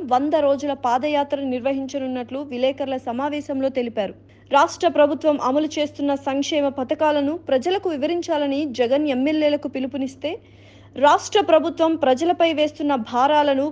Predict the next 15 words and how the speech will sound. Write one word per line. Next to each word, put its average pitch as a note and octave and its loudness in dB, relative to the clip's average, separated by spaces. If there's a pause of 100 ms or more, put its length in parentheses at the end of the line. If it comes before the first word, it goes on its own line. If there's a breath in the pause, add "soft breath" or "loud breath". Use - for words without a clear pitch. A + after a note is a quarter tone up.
(120)
ప్రజలకు D#4+ 2
తెలపడం C#4+ 0
కోసం C#4+ -2 (120)
బాదుడే D4 2
బాదుడు C#4 0
పేరుతో C#4 0 (160)
చంద్రబాబు C#4 -2 (100)
జిల్లాల C4+ 0
పర్యటనలకు D4+ -4
ప్లాన్ B3 -6
చేశారు. A3 -8 (440 soft breath)
నాలుగవ E4 4
తేదీ D4+ 2
నుండి C#4+ 2
పార్టీ C#4+ 2